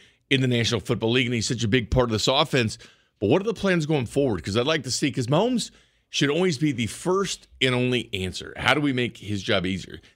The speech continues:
'Cause that's what the Chiefs are known for. They're known for the offense and Mahomes going out and doing his things, hitting his weapons. And hopefully going forward, this is kind of the thought of the Chiefs. And next year, this year, I did expect more offensive players. Didn't get them. I think next year's draft, we look <laughs> more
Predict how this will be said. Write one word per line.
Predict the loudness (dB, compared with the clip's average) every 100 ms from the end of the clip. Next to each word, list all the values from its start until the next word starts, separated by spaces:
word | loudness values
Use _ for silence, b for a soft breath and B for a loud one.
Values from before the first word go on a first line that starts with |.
| _
'Cause | 0
that's | 0 0
what | -4
the |
Chiefs | -4 -2
are | -2
known | -4
for. | -6 -12 -20 _ _ _ _ -4
They're | -2
known | -2
for | 0
the | 2
offense | 2 2 -2 -4 -2
and | -2
Mahomes | 2 2 2 -2 -4
going | -2 -2
out |
and | -2
doing | -2 -2
his | -2
things, | -2 -2 0
hitting | 0
his | 0
weapons. | 0 -2 -4 -18 -20 _ _ _ _ 2
And | 6 6
hopefully | 4 2 0
going | 0 0 -2
forward, | -2 0 2 0 -4 b b -6
this | -2
is | 0
kind | 0 0
of |
the | -4 0
thought | 2 2
of | 0
the |
Chiefs. | -2 2 2 0 -8 B B 2
And | 4 4 4
next | 2 2
year, | 0 2 0 -2
this | 0 0 0
year, | 2
I | 2
did | 2 0 -2
expect | -2 0 -2 0
more | -2 -2
offensive | -2 -4 -6 -6
players. | -2 0 -2 -6
Didn't | -2 0 2 2
get | 2
them. | 2
I | 0
think | 0
next | 0 -2 -2
year's | -2 -2
draft, | 0 2 2 -2 b b b 2
we | 6
look | 6 4
<laughs> | 4
more | 6 6 4